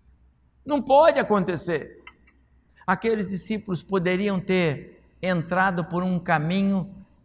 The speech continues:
de perda total, absoluta da bênção, se eles tivessem dificuldade em fazer aquilo que o Senhor estava ordenando, ainda que parecesse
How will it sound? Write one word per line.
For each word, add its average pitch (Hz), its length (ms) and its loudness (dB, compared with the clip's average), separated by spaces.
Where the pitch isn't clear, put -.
de 165 840 0
perda 202 420 6
total, 208 800 6
absoluta 240 1120 2
da 160 160 2
bênção, 151 640 2
se - 340 -4
eles 170 460 2
tivessem 143 1040 -2
dificuldade 131 1120 0
em 135 120 0
fazer 135 880 -2
aquilo 127 520 -4
que 127 100 -10
o 127 60 -4
Senhor 117 440 -2
estava 113 400 -2
ordenando, 101 680 -2
ainda 131 440 -2
que - 140 -4
parecesse 135 1080 0